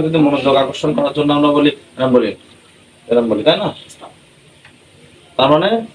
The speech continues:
কি বলতেছে, মনোযোগ সহকারে শোনা, আমরা এরকম বলি। সেই ক্ষেত্রে আমরা বলি করি হার্ট বক্স,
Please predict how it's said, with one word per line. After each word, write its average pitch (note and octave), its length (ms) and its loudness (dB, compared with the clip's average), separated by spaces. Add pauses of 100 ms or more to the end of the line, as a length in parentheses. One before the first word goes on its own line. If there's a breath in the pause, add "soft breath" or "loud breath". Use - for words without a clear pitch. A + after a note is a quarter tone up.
(420)
কি D3 100 4
বলতেছে, D3 340 2
মনোযোগ C3+ 320 0
সহকারে D3+ 320 2
শোনা, A#2+ 240 -2
আমরা A2+ 180 0
এরকম G2+ 200 -6
বলি। G2 180 -4 (720)
সেই B2+ 160 0
ক্ষেত্রে D#3 320 2
আমরা D#3 160 4
বলি C#3 220 -2
করি E3 160 2
হার্ট D3 340 2
বক্স, D3+ 240 2